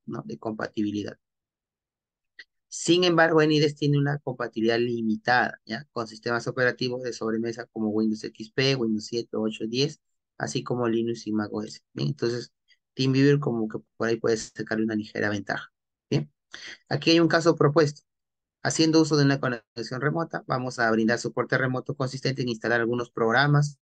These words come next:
y o solucionar problemas de la P C de un cliente, ¿bien?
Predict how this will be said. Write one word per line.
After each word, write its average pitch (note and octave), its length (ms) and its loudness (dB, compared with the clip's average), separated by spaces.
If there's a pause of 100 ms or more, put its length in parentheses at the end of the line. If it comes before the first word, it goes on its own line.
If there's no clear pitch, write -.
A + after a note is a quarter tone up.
(160)
y B2 120 -2
o A#2+ 60 -2
solucionar A#2+ 480 -10
problemas A#2 420 -4
de A2+ 120 -4
la A2 120 -4
P A2 120 -6
C A2 120 -2
de A2 120 2
un A2 80 0
cliente, A2 420 -2 (160)
¿bien? C3+ 180 -6